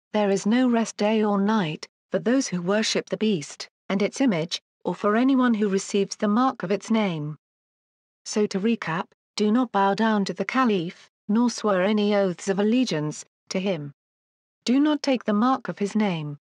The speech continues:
as a stamp on your forehead or hand,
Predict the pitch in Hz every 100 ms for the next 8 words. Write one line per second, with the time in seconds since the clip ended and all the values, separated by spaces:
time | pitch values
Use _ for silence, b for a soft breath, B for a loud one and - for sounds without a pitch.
0 | _ - 208 214 - 220 202 196 202 202
1 | 196 - 247 233 175 170 233 208 214 190
2 | 151 156